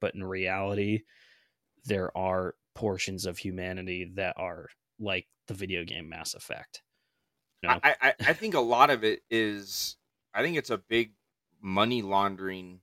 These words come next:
Speaker 2: 'cause the amount of money that, that they get, I forgot the exact number, but the amount of millions of dollars they spend on, like, helium a day, and, like, people are, most, most people that, that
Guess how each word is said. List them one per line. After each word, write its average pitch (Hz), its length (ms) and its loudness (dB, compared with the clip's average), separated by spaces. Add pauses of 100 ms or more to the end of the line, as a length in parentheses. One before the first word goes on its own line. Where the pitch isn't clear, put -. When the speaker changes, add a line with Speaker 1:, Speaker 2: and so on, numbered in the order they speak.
(800)
Speaker 2:
'cause 113 160 -8
the 117 100 4
amount 127 260 8
of 147 60 4
money 123 360 2
that, 101 340 0
that 101 180 -4
they 113 140 2
get, 110 340 2
I 95 120 2
forgot 117 360 0
the 113 100 -4
exact 104 480 2
number, 101 280 -4
but 92 180 -6
the 98 80 -8
amount 101 260 0
of 98 100 -10
millions 104 440 -4
of 98 140 -12
dollars 98 340 2
they 95 80 -6
spend 101 400 -4
on, 95 160 -2
like, 87 180 -12
helium 120 440 -2
a 110 60 -6
day, 110 380 2 (520)
and, 110 120 -4
like, 104 220 -6
people 214 300 2
are, 170 180 8
most, 143 460 6 (100)
most 147 500 4
people 151 460 -4
that, 110 220 0 (280)
that 101 180 -4